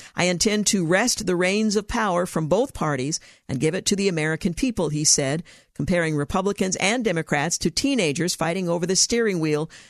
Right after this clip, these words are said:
of an out-of-control car, but both following a G P S programmed by lobbyists.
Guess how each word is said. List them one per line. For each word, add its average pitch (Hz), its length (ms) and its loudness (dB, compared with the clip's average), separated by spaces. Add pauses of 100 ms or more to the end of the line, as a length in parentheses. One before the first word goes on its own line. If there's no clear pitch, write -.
(160)
of 147 80 -2
an 147 120 0
out-of-control 175 680 0
car, 165 440 0
but 160 160 -2
both 214 300 2
following 165 440 -2
a 151 60 -2
G 156 220 -2
P 185 220 0
S 175 180 0
programmed 170 640 -2
by 160 300 -2
lobbyists. 196 760 0